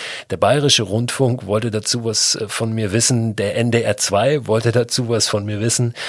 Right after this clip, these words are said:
Sender hier oben in Hamburg vom Norddeutschen Rundfunk. Und es scheint immer mehr sich herauszukristallisieren, dass dieses Eisbaden ein richtiger Trend diesen Winter ist, dass das immer mehr Menschen auch praktizieren.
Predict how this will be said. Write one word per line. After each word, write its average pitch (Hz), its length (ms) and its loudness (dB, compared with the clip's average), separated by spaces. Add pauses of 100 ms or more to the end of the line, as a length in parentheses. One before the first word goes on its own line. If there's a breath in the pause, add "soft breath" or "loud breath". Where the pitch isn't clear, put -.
(180 loud breath)
Sender 107 280 2
hier 101 200 2
oben 104 240 -2
in 92 160 0
Hamburg 107 420 0
vom 98 140 -2
Norddeutschen 95 560 2
Rundfunk. 101 500 0 (380 loud breath)
Und 110 440 2 (260)
es - 420 0
scheint 131 440 0
immer 147 240 4
mehr 131 560 4
sich 117 300 -4
herauszukristallisieren, 123 1300 0
dass 117 160 0
dieses 113 180 -2
Eisbaden 117 680 -2
ein 117 40 -2
richtiger 117 540 -2
Trend - 640 -2
diesen 78 360 -4
Winter 82 380 -4
ist, - 240 -4 (400 loud breath)
dass 90 180 -4
das 104 280 0
immer 120 380 0
mehr 110 280 2
Menschen 101 540 0
auch 90 280 -6
praktizieren. 87 760 -2